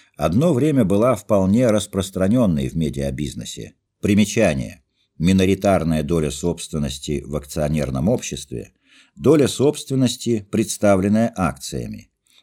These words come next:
обычно составляющими менее пятидесяти процентов голосующих акций. Конец примечания. Ее используют и другие компании, такие как Ford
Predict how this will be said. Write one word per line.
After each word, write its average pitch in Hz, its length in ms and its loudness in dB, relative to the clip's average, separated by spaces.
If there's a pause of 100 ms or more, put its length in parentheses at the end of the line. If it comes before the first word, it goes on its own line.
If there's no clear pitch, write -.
обычно 87 440 0
составляющими 82 920 -2
менее 87 460 2
пятидесяти 78 720 -6
процентов 107 760 -2 (160)
голосующих 98 920 0
акций. - 540 -6 (260)
Конец 90 380 0
примечания. 64 680 -4 (960)
Ее 156 320 6
используют 123 600 0
и 117 60 2
другие 107 460 2
компании, 65 720 -6
такие 85 340 0
как 69 300 -6
Ford 117 440 0